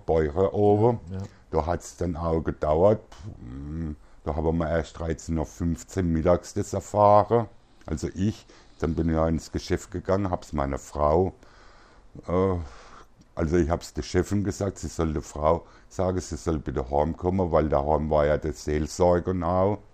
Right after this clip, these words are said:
Speaker 1: Und aber, ähm, dann an dem, äh, Dienst-, Dienst-, Montag, äh, Dienst-,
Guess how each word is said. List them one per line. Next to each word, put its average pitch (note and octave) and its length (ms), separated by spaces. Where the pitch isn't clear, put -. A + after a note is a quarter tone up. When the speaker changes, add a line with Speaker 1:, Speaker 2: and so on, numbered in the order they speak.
Speaker 1:
Und F2 240
aber, E2 540
ähm, E2+ 920
dann F2 480
an F2 200
dem, E2 420
äh, D2+ 720
Dienst-, E2 380
Dienst-, E2+ 300
Montag, E2+ 560
äh, D2 240
Dienst-, E2 340